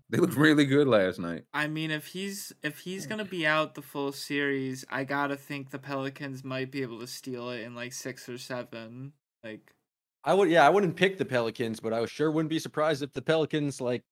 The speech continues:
Speaker 3: pulled it out. Just
Speaker 1: Yeah.
Speaker 3: because I, like, Devin Booker is <laughs> de-, is an M V P if you ask him and people around the Suns. Like, he's the main scoring threat. It's just basically all the attention goes to C P three then.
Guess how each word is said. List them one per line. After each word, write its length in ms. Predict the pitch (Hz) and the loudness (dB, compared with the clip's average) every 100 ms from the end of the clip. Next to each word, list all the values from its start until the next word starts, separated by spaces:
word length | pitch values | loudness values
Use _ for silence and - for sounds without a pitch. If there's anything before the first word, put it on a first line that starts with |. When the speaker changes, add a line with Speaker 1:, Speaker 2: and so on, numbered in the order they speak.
| _ - | _ -4
Speaker 3:
pulled 200 | 143 120 | 0 4
it 60 | |
out. 320 | 139 104 71 - _ _ _ | 4 4 0 -12 _ _ _
Just 120 | 127 | 4
Speaker 1:
Yeah. 120 | 117 | 6
Speaker 3:
because 340 | 87 123 120 104 - _ _ _ _ _ _ _ | 6 2 0 -4 -14 _ _ _ _ _ _ _
I, 200 | 110 117 - - | -4 -4 -6 -6
like, 400 | 110 107 101 - - _ _ _ _ _ _ _ _ _ _ | -2 0 -2 -8 -20 _ _ _ _ _ _ _ _ _ _
Devin 200 | 92 135 | -8 -2
Booker 480 | 127 139 117 110 101 - _ _ | 0 2 0 -2 -4 -10 _ _
is 180 | 107 110 | -12 -8
<laughs> 0 | |
de-, 400 | - - 165 165 - _ _ _ _ - | -4 0 4 2 0 _ _ _ _ -6
is 140 | 127 | 2
an 60 | 151 | 6
M 160 | 214 | 8
V 100 | 208 | 6
P 260 | 202 202 311 | 6 8 8
if 120 | - | 6
you 80 | 143 | 6
ask 280 | 143 147 151 | 4 4 2
him 140 | 202 | 2
and 100 | 175 | 4
people 220 | 175 165 | 2 4
around 240 | 143 147 143 | 4 4 2
the 80 | 123 | 0
Suns. 480 | 156 185 110 110 | 0 0 -2 -4
Like, 240 | 110 110 107 | -2 -2 -2
he's 280 | 143 147 - | -6 -6 -2
the 220 | 127 117 | 0 0
main 320 | 113 135 151 | 0 0 0
scoring 400 | 123 - 147 143 | -2 -4 -2 -2
threat. 220 | 113 107 107 | -2 -2 -4
It's 140 | 104 | -6
just 180 | 135 127 | -10 -6
basically 260 | 135 - | -6 -6
all 200 | - 131 | -2 0
the 100 | 123 | 0
attention 340 | 113 127 117 117 | -2 -4 -6 -4
goes 180 | 117 110 | -6 -6
to 100 | 104 | -12
C 180 | - 113 | -12 -10
P 180 | 113 | -10
three 240 | 107 117 127 | -10 -8 -8
then. 180 | - | -10